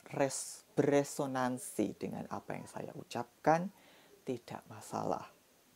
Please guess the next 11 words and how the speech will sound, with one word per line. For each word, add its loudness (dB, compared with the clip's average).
Karena -4
pada -6
akhirnya, 0
apa 6
yang 4
berbeda 2
itu -2
sama, 0
apa 0
yang -2
banyak -2